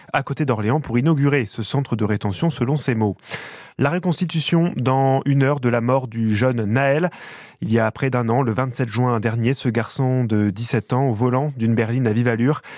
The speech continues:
était tué par un policier après un refus d'obtempérer.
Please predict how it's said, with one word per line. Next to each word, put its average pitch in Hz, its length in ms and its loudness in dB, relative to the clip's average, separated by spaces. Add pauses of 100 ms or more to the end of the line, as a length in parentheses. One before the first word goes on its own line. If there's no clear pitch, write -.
(260)
était 123 180 0
tué 131 220 0
par 113 160 -2
un 110 200 0
policier 117 460 -2
après - 160 -2
un 110 60 0
refus 107 320 -2
d'obtempérer. 117 640 0